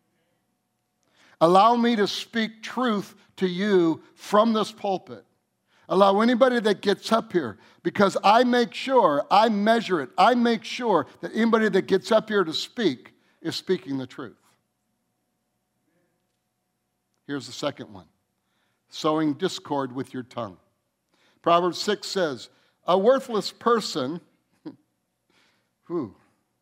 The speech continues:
the word is pretty strong. "A worthless person, a wicked man, walks with a perverse mouth. He winks with his eyes, he shuffles his feet, he points with his fingers. Perversity is in his heart,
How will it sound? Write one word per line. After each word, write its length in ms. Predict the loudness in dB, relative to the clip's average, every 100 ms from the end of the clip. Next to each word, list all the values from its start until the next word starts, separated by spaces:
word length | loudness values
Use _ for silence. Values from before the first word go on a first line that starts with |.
| _ _ _ _ _ _ _
the 60 | -14
word 200 | -10 -10
is 80 | -10
pretty 260 | -12 -12
strong. 360 | -12 -10 -10 -12 _ _ _ _ _
"A 80 | -2
worthless 440 | 2 2 0 -8
person, 560 | -4 -2 -2 -2 -6 -6
a 40 |
wicked 380 | -2 -4 -4 -6
man, 360 | -4 -4 -4 -4
walks 340 | -4 -4 -6
with 140 | -12 -12
a 40 |
perverse 460 | -12 -8 -8 -8 -8
mouth. 440 | -8 -8 -16 _ _ _ _ _
He 120 | -8 -4
winks 360 | -2 -4 -6
with 100 | -12
his 180 | -10 -4
eyes, 380 | -2 -2 -4 -8
he 100 | -14
shuffles 440 | -8 -6 -6 -12
his 140 | -14 -16
feet, 340 | -12 -12 -12 _ _ _ -14
he 100 | -10
points 400 | -6 -4 -6 -12
with 100 | -12
his 140 | -14
fingers. 560 | -12 -12 -12 -18 -20 _ _ _ _ _ _ _ _ _ _ _ -8
Perversity 640 | -2 0 -2 -2 -2 -2
is 160 | -2 -4
in 140 | -4
his 160 | -6 -8
heart, 460 | -4 -2 -2 -6